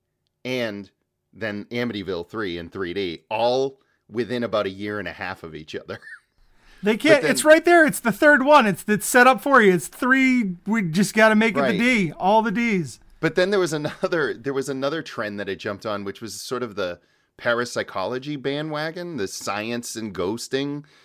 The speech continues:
Speaker 1: sort of thing. And in that, you had The Entity in nineteen eighty-two, you had Poltergeist in eighty-two, and then, of course, you had Ghostbusters in eighty-four. And then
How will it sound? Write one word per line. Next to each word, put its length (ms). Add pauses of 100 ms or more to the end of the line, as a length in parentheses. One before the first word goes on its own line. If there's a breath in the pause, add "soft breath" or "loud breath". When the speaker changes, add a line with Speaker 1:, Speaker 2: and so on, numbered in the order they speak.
Speaker 1:
sort 240
of 100
thing. 360
And 340
in 200
that, 260
you 120
had 180
The 160
Entity 480
in 100
nineteen 380
eighty-two, 400
you 160
had 160
Poltergeist 840 (380)
in 160
eighty-two, 720 (600)
and 160
then, 60
of 80
course, 200
you 80
had 60
Ghostbusters 680
in 100
eighty-four. 760 (500)
And 160
then 160